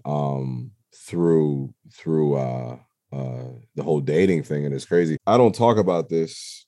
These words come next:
too often, uh, but, and I, and I, I don't tell women this a lot. If I decide to, if I, like, do go out, 'cause my perspective on dating has changed drastically over the la-,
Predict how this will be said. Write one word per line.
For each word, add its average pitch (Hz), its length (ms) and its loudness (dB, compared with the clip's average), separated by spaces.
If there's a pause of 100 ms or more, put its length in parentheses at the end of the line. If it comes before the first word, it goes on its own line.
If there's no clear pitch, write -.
too 87 240 0
often, 73 680 -2 (300)
uh, 67 520 0 (960)
but, 87 420 4 (880)
and 90 120 4
I, 80 100 0
and 90 160 2
I, 85 240 2
I - 20 2
don't 87 200 4
tell 80 240 0
women 76 300 -2
this 67 240 -6
a 64 60 -8
lot. 65 340 -6
If 82 220 0
I 76 120 2
decide 71 560 -2
to, 69 220 -6
if 76 220 0
I, 69 200 -2 (120)
like, 62 240 -10
do 76 180 -4
go 64 240 -4
out, 65 220 -6
'cause 64 120 -18
my 71 120 -8
perspective - 560 -6
on 67 260 -6
dating 69 320 -4
has 64 160 -12
changed 71 460 -6
drastically 67 680 -6
over 67 160 -4
the 65 80 -8
la-, 67 220 -6